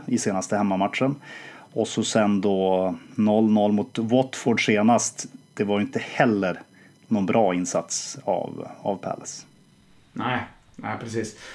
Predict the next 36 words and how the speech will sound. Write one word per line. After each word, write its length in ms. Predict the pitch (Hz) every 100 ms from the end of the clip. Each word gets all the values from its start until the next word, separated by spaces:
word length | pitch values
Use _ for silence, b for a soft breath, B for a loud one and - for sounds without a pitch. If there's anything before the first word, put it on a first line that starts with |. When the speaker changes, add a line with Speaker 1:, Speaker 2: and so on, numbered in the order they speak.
| B
Speaker 2:
Nej, 140 | 120 147
men 100 | 160
apropå 360 | 160 - 156
det 80 | 147
du 80 | 147
sa 240 | 147 165
här 140 | 139 117
med 240 | 117 113
att, 320 | 113 107 -
eh, 180 | 113 107 107 - -
de 500 | - 120 113 110 110 110 107 - _ _ - B B B B
ligger 260 | - 123 123
före, 240 | 127 131
så 60 | 107
vill 100 | 131
jag 60 | -
bara 120 | 127
flika 320 | 127 135 143
in 300 | 160 160 131
det, 120 | 117
att, 200 | 117 -
eh, 60 | 131 127
debatten 600 | 123 139 139 139 - 160
blir 100 | 143
lite 120 | 127
konstig 320 | 147 131 151
ibland 160 | 151 123
där 100 | 120
med 120 | 120
expected 560 | 123 - 131 127 127
goals 380 | 120 143 156 139
och 60 | 139
sånt, 260 | 110 -
att 120 | 113 120
man 160 | 110
ska, 560 | 104 117 110 107 104